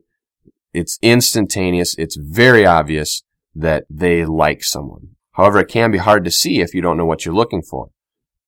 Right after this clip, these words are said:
or if you mistake one thing for something else. This is why, again, I can't say this enough, you need to look for this behavioral pattern, not only the eyes dilating.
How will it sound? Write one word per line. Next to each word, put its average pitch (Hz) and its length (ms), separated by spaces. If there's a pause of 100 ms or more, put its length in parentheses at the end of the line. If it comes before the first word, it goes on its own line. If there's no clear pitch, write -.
(120)
or 98 440 (240)
if 85 180
you 80 80
mistake 80 540
one 78 240
thing 71 240
for 73 140
something 73 400
else. 82 320 (360)
This 85 200
is 80 120
why, 87 460 (340)
again, 82 600
I 76 100
can't 82 280
say 95 200
this 95 200
enough, 98 420
you 76 160
need 80 160
to 80 100
look 82 220
for 85 200
this 78 180 (200)
behavioral 80 680
pattern, 78 540 (300)
not 80 440
only 78 540 (160)
the 71 160
eyes 67 380
dilating. 69 640